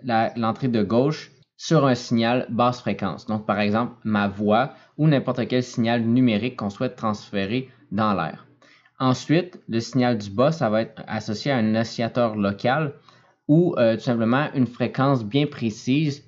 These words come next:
à laquelle on veut transmettre l'information. Donc, si je veux transmettre mon information à deux point quatre gigahertz,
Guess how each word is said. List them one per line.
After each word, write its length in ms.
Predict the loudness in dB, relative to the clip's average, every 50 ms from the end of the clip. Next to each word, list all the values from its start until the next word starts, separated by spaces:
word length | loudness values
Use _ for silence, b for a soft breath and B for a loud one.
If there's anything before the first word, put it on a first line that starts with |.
| -12 -6
à 80 | -2 0
laquelle 300 | 0 0 0 0 0 0
on 80 | 0
veut 200 | 0 0 -2 -4 -6
transmettre 540 | -4 -2 0 0 0 0 -2 -2 -2 -2
l'information. 680 | -4 -4 -2 -2 -2 -2 -2 -2 -4 -6 -8 -10 -10 -12 -16 b b b b b b
Donc, 140 | -8 -8 -6
si 120 | -2 0
je 80 | 0 2
veux 80 | 2 2
transmettre 380 | 2 0 0 0 -2 -4 -2
mon 140 | 0 0 0
information 560 | 0 0 0 -2 -2 -2 -2 -2 -2 -2 -2
à 100 | 0 0
deux 240 | -2 0 0 0 0
point 220 | 0 -2 -4 -4
quatre 260 | -2 -2 -2 -2 -2 -4
gigahertz, 680 | -6 -6 -4 -2 -2 0 0 -2 -2 -4 -8 -18